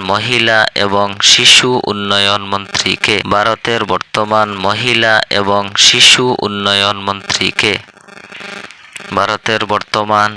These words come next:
মহিলা এবং শিশু উন্নয়ন মন্ত্রী হলেন অন্নপূর্ণা দেবী। এছাড়াও আরও অতিরিক্ত দুটা প্রশ্নের উত্তর বলছি।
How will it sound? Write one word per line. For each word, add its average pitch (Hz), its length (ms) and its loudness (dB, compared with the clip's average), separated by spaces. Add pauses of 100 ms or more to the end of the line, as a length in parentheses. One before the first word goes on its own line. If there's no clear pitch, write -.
(160)
মহিলা 104 600 0 (200)
এবং 101 200 -2 (100)
শিশু - 400 4 (220)
উন্নয়ন 104 580 0
মন্ত্রী 98 480 -2
হলেন 101 380 -2 (680)
অন্নপূর্ণা 107 840 -2
দেবী। 98 340 -2 (560)
এছাড়াও 117 440 2 (160)
আরও 107 200 2 (420)
অতিরিক্ত - 680 -6 (800)
দুটা 110 340 0
প্রশ্নের 101 520 0
উত্তর - 360 -4
বলছি। 95 460 -2